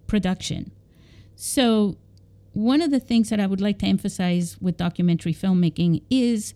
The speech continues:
taking someone on the street, like, you know, street reporters do, and just putting a microphone in front of them and saying, "Hey, you know, tell me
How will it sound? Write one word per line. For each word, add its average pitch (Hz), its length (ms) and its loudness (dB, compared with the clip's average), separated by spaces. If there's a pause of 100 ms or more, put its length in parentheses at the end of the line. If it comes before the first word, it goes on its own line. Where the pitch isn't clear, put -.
(960)
taking 285 380 2
someone 240 420 2
on 208 200 4
the 190 80 4
street, 220 680 -2
like, 180 360 -2
you 185 180 0
know, 175 100 2
street - 420 -6
reporters 208 640 -2
do, 208 360 2
and 175 120 0
just 180 220 -4
putting 196 240 0
a 180 40 0
microphone 202 520 2
in 190 80 4
front 190 240 -2
of 185 80 -2
them 185 160 0
and 185 140 0
saying, 185 240 0
"Hey, 269 360 0
you 214 200 0
know, 214 120 0
tell 202 240 -6
me 208 380 2